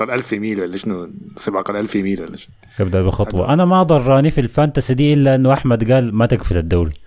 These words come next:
Speaker 2: يعني كل شوية بكتشف مراكز جديدة.
Speaker 1: <laughs>
Speaker 2: بس عملت ريفريش لقيت روحي ألف وأربعمية وحاجة.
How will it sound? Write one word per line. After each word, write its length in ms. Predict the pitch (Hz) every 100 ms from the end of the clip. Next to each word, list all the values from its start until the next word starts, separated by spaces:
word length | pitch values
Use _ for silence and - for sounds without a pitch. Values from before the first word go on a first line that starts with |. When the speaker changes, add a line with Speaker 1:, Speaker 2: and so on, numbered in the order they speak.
| _ - -
Speaker 2:
يعني 100 | 92
كل 120 | 147
شوية 160 | - 143
بكتشف 680 | 113 98 107 - 139 139 120
مراكز 680 | 107 123 - 113 92 92
جديدة. 260 | 104 104 -
Speaker 1:
<laughs> 500 | - 135 - - -
Speaker 2:
بس 120 | 147
عملت 300 | 117 143 151
ريفريش 460 | 147 127 135 156 135
لقيت 180 | 131 139
روحي 260 | 123 139
ألف 200 | 143 143
وأربعمية 480 | 135 98 95 104 127
وحاجة. 360 | 117 107 95